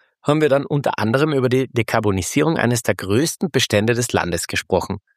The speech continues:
Aber auch über die Frage, wo staatliche Investitionen den privaten Markt stützt und wo sie ihn verdrängt. Roland Schmidt haben wir dann in Velden am Wörthersee interviewt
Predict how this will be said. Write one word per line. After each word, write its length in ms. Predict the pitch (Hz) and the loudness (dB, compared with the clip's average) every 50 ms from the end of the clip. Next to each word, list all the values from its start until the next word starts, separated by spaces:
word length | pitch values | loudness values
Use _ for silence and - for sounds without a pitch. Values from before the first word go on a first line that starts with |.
| _ _ _ _ _ _ _ | _ _ _ _ _ _ _
Aber 200 | - 139 156 147 | 0 2 4 4
auch 140 | 143 170 165 | 4 2 2
über 100 | 202 180 | 0 0
die 80 | 170 170 | 0 0
Frage, 520 | - - - 98 92 120 147 180 190 190 - - - _ _ - | 0 0 0 2 2 2 2 0 0 -2 -6 -12 -20 _ _ -4
wo 100 | - 151 | -2 -2
staatliche 500 | - - 143 110 127 - - 196 165 190 | 0 2 2 0 0 0 -2 0 0 0
Investitionen 720 | 160 147 147 127 - - 120 - - - 107 113 151 180 180 | 0 0 0 -2 -2 -4 -6 -4 -2 0 0 2 2 0 0
den 120 | 165 139 | -2 -2
privaten 460 | - - 131 110 107 107 117 - 151 | 0 0 2 2 2 2 0 0 -2
Markt 220 | 135 113 - - - | 0 0 -2 -4 -6
stützt 500 | - - - 202 233 - - - - - _ _ _ _ _ - | -6 -2 -2 -2 -2 -2 -8 -12 -12 -16 _ _ _ _ _ -2
und 160 | - 147 139 | -2 0 2
wo 100 | 131 127 | 2 2
sie 140 | 123 - 143 | 2 2 0
ihn 80 | 143 139 | -2 0
verdrängt. 540 | - 151 131 - 85 69 - - - - - _ _ _ _ _ _ _ _ _ _ _ _ _ _ _ _ _ _ _ _ _ _ _ _ _ _ - - - | 0 -2 -2 -2 -2 -4 -6 -8 -16 -20 -20 _ _ _ _ _ _ _ _ _ _ _ _ _ _ _ _ _ _ _ _ _ _ _ _ _ _ -12 -4 0
Roland 280 | - 127 123 110 92 - | 2 2 2 2 0 0
Schmidt 300 | - 165 202 - - - - - - - - - - | 0 0 -2 -2 -4 -20 -20 -20 -20 -20 -18 -6 0
haben 140 | - 147 147 | 0 2 2
wir 80 | 147 131 | 4 2
dann 200 | 131 127 127 113 | 2 0 0 -2
in 180 | - 117 98 | -2 -2 -2
Velden 480 | - - 101 95 117 147 165 160 156 135 - | 0 0 2 2 2 2 2 0 -2 -2 -2
am 200 | 110 104 98 95 | -2 0 2 2
Wörthersee 400 | 98 107 - 151 - - 147 143 | 0 0 0 -4 -2 0 0 0
interviewt 460 | 147 - 147 117 131 143 151 - | 0 0 0 0 0 -2 -4 -6